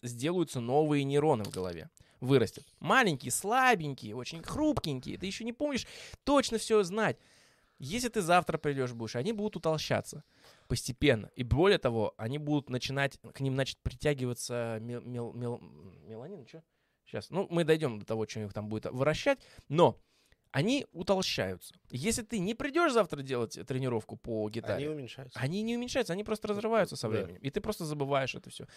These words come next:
Speaker 1: Потому что всё, что ты забыл когда-то в своей жизни, это просто эти нейроны просто взяли и отключились. И их энергию, потому что энергия не бесконечна, их энергию потратили на другие вещи.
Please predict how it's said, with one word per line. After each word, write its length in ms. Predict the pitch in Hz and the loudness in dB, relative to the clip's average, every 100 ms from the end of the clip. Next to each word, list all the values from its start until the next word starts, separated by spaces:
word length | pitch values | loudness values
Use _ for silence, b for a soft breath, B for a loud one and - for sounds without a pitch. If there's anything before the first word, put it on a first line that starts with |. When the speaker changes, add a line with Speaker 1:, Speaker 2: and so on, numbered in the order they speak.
| B | B
Speaker 1:
Потому 160 | - 175 | 0 0
что 140 | 190 B | 0 B
всё, 220 | - 277 | -4 -2
что 100 | 247 | -2
ты 100 | 202 | -2
забыл 440 | 160 156 202 285 330 | 2 6 6 6 2
когда-то 380 | 196 147 139 117 | 2 2 2 2
в 40 | |
своей 200 | - 123 | -6 -4
жизни, 280 | 120 107 107 | -4 -6 -8
это 120 | 113 | -4
просто 240 | 156 208 139 | 0 0 0
эти 120 | 135 | 0
нейроны 440 | 143 151 190 165 - - | 0 2 2 0 -4 -2
просто 240 | 147 151 | 0 0
взяли 320 | 127 139 220 160 | 0 6 6 8
и 60 | |
отключились. 640 | 139 - 147 - 123 101 - | 4 2 -4 -2 -4 -4 -2
И 140 | 156 | 0
их 140 | 170 143 | 2 2
энергию, 420 | 156 269 196 117 | 2 2 2 0
потому 280 | - 135 143 | 2 0 0
что 140 | 151 | 0
энергия 300 | 156 131 123 | 0 0 0
не 160 | 135 139 | -2 -2
бесконечна, 560 | - 117 160 233 170 | -4 -4 -2 -2 -4
их 260 | 143 170 - | -8 -8 -6
энергию 340 | 120 151 139 | -4 -4 -6
потратили 440 | - - 147 131 110 | -6 -4 -4 -6 -6
на 100 | 143 | -4
другие 360 | 135 113 104 | -4 -4 -6
вещи. 280 | 82 135 | -6 -12